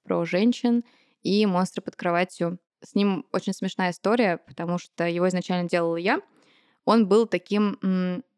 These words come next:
продолжением моей идеи с подростковой книгой, потому что в этой книге были герои "Монстры под кроватью", которые, у них профессия такая, они там детям сказки рассказывают, обещают, что страшные, а на самом деле добрые,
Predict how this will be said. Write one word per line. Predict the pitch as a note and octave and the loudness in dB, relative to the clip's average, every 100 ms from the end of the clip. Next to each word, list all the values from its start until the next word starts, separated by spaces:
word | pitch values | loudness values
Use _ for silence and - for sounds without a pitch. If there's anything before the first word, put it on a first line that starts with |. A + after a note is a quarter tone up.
| _ _ - | _ _ -8
продолжением | F#3+ F#3 F3+ G3+ A3 G#3 | -2 0 2 4 4 4
моей | F#3+ F3+ F3 | 2 0 0
идеи | F#3 F#3+ | 0 0
с | - | 0
подростковой | F#3+ F3+ F3+ - F3+ | -4 -2 -4 0 -2
книгой, | - A3 D4+ B3 | 2 4 6 4
потому | - - F3+ | 0 -4 -2
что | F#3+ F3+ | -2 -4
в | |
этой | F3+ | -4
книге | - G#3 A#3 G#3 F#3 F3+ | -2 2 2 4 2 2
были | F3+ F#3+ | 0 -2
герои | F3 F#3+ F3+ E3+ | 0 2 4 2
"Монстры | E3+ F3 - - | 0 -4 -6 -20
под | - | -6
кроватью", | F#3 F3+ C#4+ - G3 | -2 2 2 0 -6
которые, | - F#3 G3+ F#3 F3 F3 | -4 -2 2 2 2 0
у | |
них | F#3 F#3 | 0 0
профессия | - F3+ F#3 F3 F3 | -2 0 0 -2 -6
такая, | - - F3 F3+ A3+ | -12 -4 -4 -4 -6
они | F#3 F3+ F#3 | -6 -4 -6
там | F3 | -6
детям | F3 F3+ E3+ | -4 -4 -8
сказки | - F3 - - | -10 -12 -10 -16
рассказывают, | - - F#3+ F#3+ F#3+ - - - - _ _ - | -12 -8 -8 -6 -10 -12 -20 -20 -20 _ _ -8
обещают, | - F3+ - F3 | -6 -6 -2 -4
что | - F#3 | -4 -10
страшные, | - A#3+ D4 - F3+ E3+ | -2 0 0 0 0 -2
а | E3+ | -4
на | E3+ | -6
самом | F#3+ G#3 | -2 -2
деле | F3+ F3 F3 | 0 -2 -2
добрые, | E3 D#3 - | -2 -4 -10